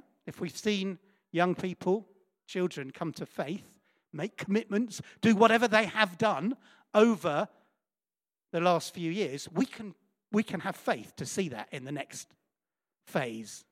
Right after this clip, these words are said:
of Beacon's life, can't we? Because I think, and you may disagree with me, but I think that what we're gonna talk about today is perhaps the greatest step of faith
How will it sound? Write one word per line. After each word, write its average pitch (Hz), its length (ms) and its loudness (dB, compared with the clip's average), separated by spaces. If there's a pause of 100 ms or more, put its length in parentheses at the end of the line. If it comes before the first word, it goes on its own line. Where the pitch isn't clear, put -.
of 117 140 -16
Beacon's 120 400 -12
life, 113 380 -16
can't - 180 -12
we? - 160 -18 (400)
Because 190 280 6
I 277 160 12
think, 247 360 2 (280)
and 190 160 2
you 214 100 8
may 226 140 10
disagree 214 440 6
with 156 180 0
me, 151 100 2
but 190 160 8
I 226 100 6
think 208 320 -2 (220)
that 180 100 -4
what 262 160 0
we're 285 80 4
gonna 285 160 4
talk - 320 0
about 196 340 -2
today 160 540 -4 (340)
is 214 200 -6
perhaps - 760 -8
the 185 100 -10
greatest 185 680 -6
step - 260 -4
of - 80 -6
faith - 440 -6